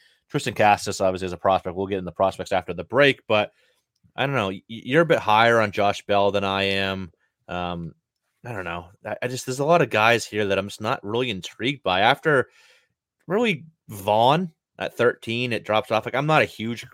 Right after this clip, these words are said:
uh, Ryan Mountcastle guy. He's solid, but, uh, I won't ever want Ryan Mountcastle as my starting first baseman.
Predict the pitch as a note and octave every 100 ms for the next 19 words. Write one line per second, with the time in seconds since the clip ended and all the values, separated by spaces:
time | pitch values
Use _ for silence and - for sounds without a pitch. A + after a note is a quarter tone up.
0 | - G2+ F#2+ F#2 G2+ F#2+ F2+ G2 - A2+
1 | G#2+ A2+ G2+ G#2+ G#2+ B2+ - F#2 G2 F#2
2 | F#2+ F#2+ _ - _ - F#2 G#2+ B2+ A#2
3 | G#2+ G2+ G2+ G2+ G2 F#2+ F#2 F2 F#2+ -
4 | F#2+ F2+ F2 F#2 F2+ F2+ - F2 - F#2+
5 | G2 - F#2+ F#2 F2+